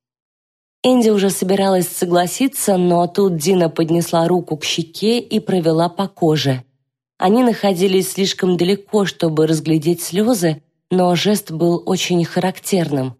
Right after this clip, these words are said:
«Лучше в другой раз», сказала Энди, отворачиваясь. Бостон кивнула и сдвинула брови. «Дина всегда такая сдержанная.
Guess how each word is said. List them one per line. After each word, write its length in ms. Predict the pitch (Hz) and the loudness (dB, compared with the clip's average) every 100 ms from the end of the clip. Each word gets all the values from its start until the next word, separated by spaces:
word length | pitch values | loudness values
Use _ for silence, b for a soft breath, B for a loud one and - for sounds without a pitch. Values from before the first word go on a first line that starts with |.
| _ _ _ _ _ _ _ _ _ - | _ _ _ _ _ _ _ _ _ -6
«Лучше 440 | 170 170 - 170 | -2 -2 -2 -4
в 80 | 156 | -2
другой 400 | 170 190 160 143 | 0 0 0 0
раз», 380 | 135 123 - - _ _ _ - | -2 -4 -10 -16 _ _ _ -10
сказала 480 | - 175 156 151 151 | -2 0 0 -2 0
Энди, 300 | 190 190 185 | 0 2 0
отворачиваясь. 1120 | - 175 170 170 143 - 139 131 131 - - _ _ _ _ _ _ _ - | -4 -4 -2 0 -2 -4 -6 -6 -6 -8 -16 _ _ _ _ _ _ _ -4
Бостон 500 | 214 254 - 202 190 | 0 0 0 0 0
кивнула 600 | - 185 165 180 226 240 | 0 0 2 2 2 0
и 240 | - 196 180 | -2 0 0
сдвинула 600 | 156 156 165 160 165 165 | 0 0 2 4 2 2
брови. 480 | 165 143 127 123 - _ _ _ _ _ _ - | 2 0 0 -4 -10 _ _ _ _ _ _ -6
«Дина 300 | 147 147 135 | 0 2 0
всегда 380 | 135 143 143 139 | -2 -6 -4 -4
такая 380 | 139 135 131 123 | -4 -2 0 0
сдержанная. 840 | 117 131 135 143 165 147 120 | -2 -2 0 0 0 -2 -4